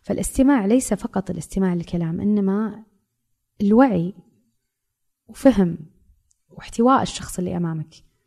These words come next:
سواء كان مستفيد، عميل، صانع قرار، أنت واقف على ستيج ومين الناس اللي قدامك.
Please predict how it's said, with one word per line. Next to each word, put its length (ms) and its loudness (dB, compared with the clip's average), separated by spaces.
سواء 400 2
كان 220 4
مستفيد، 640 0
عميل، 600 0
صانع 240 0
قرار، 680 -4
أنت 160 2
واقف 320 2
على 140 2
ستيج 360 0
ومين 200 4
الناس 340 2
اللي 100 -2
قدامك. 640 -2